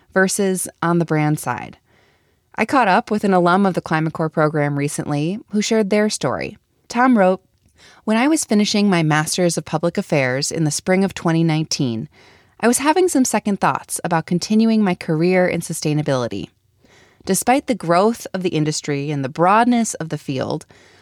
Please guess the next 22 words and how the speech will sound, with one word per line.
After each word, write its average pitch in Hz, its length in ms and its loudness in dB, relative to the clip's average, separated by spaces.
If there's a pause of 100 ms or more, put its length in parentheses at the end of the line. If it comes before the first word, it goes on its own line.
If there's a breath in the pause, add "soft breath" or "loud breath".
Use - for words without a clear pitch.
(180 soft breath)
my 226 480 4
understanding 165 1000 0
of 165 100 -2
what 160 260 -2
skills 233 600 -2
were 190 140 2
needed 247 440 2
to 202 120 -6
pursue 220 480 -2
professional 180 580 -4
roles 156 540 2 (560 soft breath)
continued 254 540 2
to 190 100 -2
be 170 160 0
opaque. - 540 -4 (720)
I 202 80 -4
didn't 277 440 -2
feel 254 280 0
like 240 200 -6
I 208 40 -6
had 180 420 -4
enough 185 580 -2